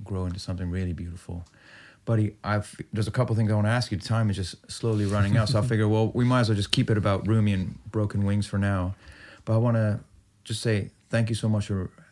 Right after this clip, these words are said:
Speaker 1: one, being here, but having me part of Rumi,
Speaker 2: Hmm.
Speaker 1: the things you, you personally enlightened me about through our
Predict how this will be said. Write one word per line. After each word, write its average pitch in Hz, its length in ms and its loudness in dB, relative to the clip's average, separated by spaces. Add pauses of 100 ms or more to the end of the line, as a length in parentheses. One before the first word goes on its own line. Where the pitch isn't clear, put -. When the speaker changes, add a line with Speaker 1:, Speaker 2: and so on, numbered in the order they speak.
(440)
Speaker 1:
one, 92 240 -2
being 98 240 0
here, 98 340 0 (320)
but 98 160 -4
having 104 300 -2
me 101 100 0
part 110 320 -2
of 101 300 -4 (920)
Rumi, 107 440 0 (240)
Speaker 2:
Hmm. 107 180 0 (240)
Speaker 1:
the 113 80 -6
things 117 280 2
you, 110 300 0
you 113 380 0
personally 110 380 -2
enlightened 98 460 -2
me 104 160 2
about 110 360 -2
through 101 280 -2
our 92 340 -4